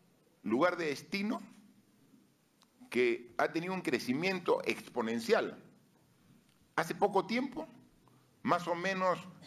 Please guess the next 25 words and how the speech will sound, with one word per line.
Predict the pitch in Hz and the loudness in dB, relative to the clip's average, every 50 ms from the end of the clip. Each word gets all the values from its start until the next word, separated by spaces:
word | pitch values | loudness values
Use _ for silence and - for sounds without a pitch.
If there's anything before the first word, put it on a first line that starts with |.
| - | -4
venían | 107 107 123 135 165 185 190 185 170 151 | -2 0 0 2 2 2 2 2 2 0
a | 135 | -2
visitar | 127 123 - 127 - 175 170 170 | -2 -6 -8 -2 0 0 0 2
Cuela | - 196 214 220 240 - - - - - - - _ _ _ _ _ _ _ _ _ _ _ | 2 2 2 2 0 -4 -6 -8 -12 -20 -20 -20 _ _ _ _ _ _ _ _ _ _ _
alrededor | - 107 110 110 117 120 127 147 165 170 165 156 135 - - - - - - _ _ _ - - _ - | 0 0 2 2 0 2 2 4 4 2 2 -2 -6 -10 -16 -20 -20 -20 -20 _ _ _ -20 -20 _ -2
de | 98 117 117 113 - - - - - - - _ _ - - _ _ _ _ | 2 2 2 2 0 -4 -10 -18 -20 -20 -20 _ _ -20 -20 _ _ _ _
mil | - 156 185 214 214 214 196 - - - - - - - - - - | -4 -2 0 0 0 0 -4 -8 -14 -20 -20 -20 -20 -20 -20 -20 -6
visitantes | 117 120 - - - - 185 180 175 160 139 151 | -4 -2 -2 0 2 2 2 2 0 -2 -2 -2
al | 147 143 | -2 0
mes. | 147 123 85 - - - - - - - _ _ _ _ _ _ _ _ _ _ _ - - - - - | 0 -2 -2 -4 -6 -12 -18 -20 -20 -20 _ _ _ _ _ _ _ _ _ _ _ -20 -20 -20 -12 -2
Y | 113 117 | 4 6
ahora | 139 170 202 196 165 | 6 6 6 4 2
están | 165 - 165 | 0 -2 -2
llegando | 165 165 170 175 170 160 | 0 2 2 2 4 4
alrededor | 151 147 123 131 127 139 156 - | 2 2 2 2 2 2 2 2
de | 147 131 | 0 0
veinte | 110 110 123 120 127 120 139 147 | 0 0 0 0 0 -2 -2 -2
mil. | 175 180 120 82 67 - - - - - - - | 0 -2 -2 -4 -4 -8 -12 -18 -20 -20 -20 -10
Miren, | - 165 208 190 160 165 - | -4 -2 0 0 0 -2 -4
¿ah? | - - - - - | -6 -8 -10 -12 -4
Se | - 165 | -2 0
ha | |
multiplicado | 170 180 160 143 151 135 147 151 - 190 190 - | 0 0 -2 -4 -2 -2 -2 2 2 2 2 4
por | - 139 127 123 135 147 165 | 2 2 2 2 0 2 2
veinte | 226 233 233 208 151 - - - - - - | 4 4 4 2 0 -2 -4 -6 -10 -10 -10